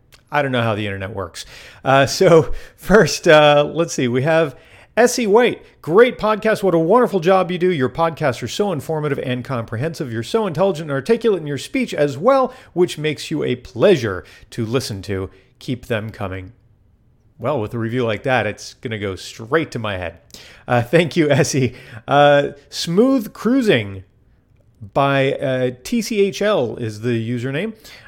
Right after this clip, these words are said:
Uh, "Keep those great podcasts coming. I like to learn about other cruise lines and be enlightened by your cruising experiences." Well, T C H L, I like taking more cruises, so I have more experiences to share with you.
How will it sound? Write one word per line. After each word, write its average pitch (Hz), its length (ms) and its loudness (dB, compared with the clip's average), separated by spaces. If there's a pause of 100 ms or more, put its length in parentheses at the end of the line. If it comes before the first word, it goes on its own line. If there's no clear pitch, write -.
Uh, 135 260 -4
"Keep 247 220 -4
those 175 160 4
great 156 240 2
podcasts 131 500 0
coming. 208 300 -4
I 139 60 2
like 135 220 2
to 127 100 -6
learn 208 320 -2
about 123 340 -2
other 135 220 -2
cruise 202 280 -6
lines 185 220 -4
and 233 300 0
be 117 80 0
enlightened 147 440 -2
by 113 120 -4
your 98 120 -6
cruising 165 440 -8
experiences." 113 880 -8 (500)
Well, 135 500 4 (580)
T 180 160 -4
C 175 160 -4
H 165 180 -4
L, 165 240 -2 (240)
I 214 300 0
like 143 360 2
taking 175 360 -4
more 143 160 -2
cruises, 120 380 -4
so 123 280 -6
I 190 140 2
have 156 160 2
more 135 180 0
experiences 120 600 -6
to 113 100 -12
share 117 220 -2
with 110 160 -6
you. 92 220 -6